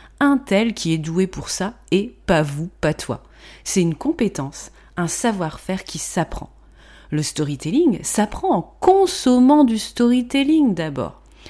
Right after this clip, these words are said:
C'est la première étape pour avoir des idées pour raconter des histoires. Il faut consommer des histoires. Par exemple, il me paraît difficile d'inventer un musée sur les zombies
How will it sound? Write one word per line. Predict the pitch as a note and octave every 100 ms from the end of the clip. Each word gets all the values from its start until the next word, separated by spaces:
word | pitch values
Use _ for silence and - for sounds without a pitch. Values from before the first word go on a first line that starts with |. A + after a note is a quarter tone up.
| - -
C'est | - F#3+
la | C#3+
première | - - - C4+ B3+ G3 D#3
étape | D#3 - D#4 - - - -
pour | A#3
avoir | B3 D#4+ C#4+
des | F#3+ D#3+ F3
idées | D#3+ A#3+
pour | F#3 D#3+
raconter | D3+ E3 D#3 G#3+
des | D#3 C#3+
histoires. | C#3 - - - - _ _ - - - -
Il | D3+
faut | - D3+ - -
consommer | F3+ A3+ - - E3+ D#3+ C#3 F#3 - -
des | D#3 D3+ C3
histoires. | - - - - _ _ _ _ - - -
Par | - C3
exemple, | C3+ F3+ E4 - - - - -
il | A3 A3+
me | A#3
paraît | A#3 A#3 B3
difficile | A#3 - B3 F#4 C#4+
d'inventer | F3+ A3+ G3+ G3 G3 D#4
un | A#3 E3
musée | E3+ F3+ A3+
sur | A#3 - - F#3 E3
les | B2+ A#2+ A#2+
zombies | B2+ D3 F#3 E4